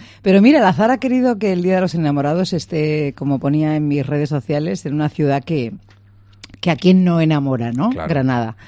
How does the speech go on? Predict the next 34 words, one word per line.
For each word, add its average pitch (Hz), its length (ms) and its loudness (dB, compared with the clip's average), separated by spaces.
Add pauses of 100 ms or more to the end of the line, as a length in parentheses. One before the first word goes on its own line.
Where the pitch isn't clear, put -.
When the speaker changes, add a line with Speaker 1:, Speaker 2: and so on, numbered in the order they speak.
(320)
Speaker 1:
Así 151 200 -4
es 165 100 -4
que 190 80 -4
estoy 165 220 0
encantada 135 580 -2
que 135 100 -6
haya, 127 400 -4
que 135 100 -6
haya 127 140 -4
coincidido. 127 540 -6
Efectivamente, 143 960 -2
es 151 100 -6
un 160 120 -2
buen 143 400 -2
regalo 131 420 0
para 123 220 -2
este 123 240 -8
día. - 260 -10 (220)
Speaker 2:
Mi 101 180 -4
hijo, 160 240 2
mi 143 140 0
maestro, 139 560 0 (220)
esta 101 240 -8
tarde, 117 440 -2
a 104 140 -2
la, 95 260 -4
a 92 60 -8
partir 101 240 -10
de 110 80 -4
las 101 120 -6
siete 113 220 -8
de 107 80 -4
la 98 120 -6
tarde, 104 320 -4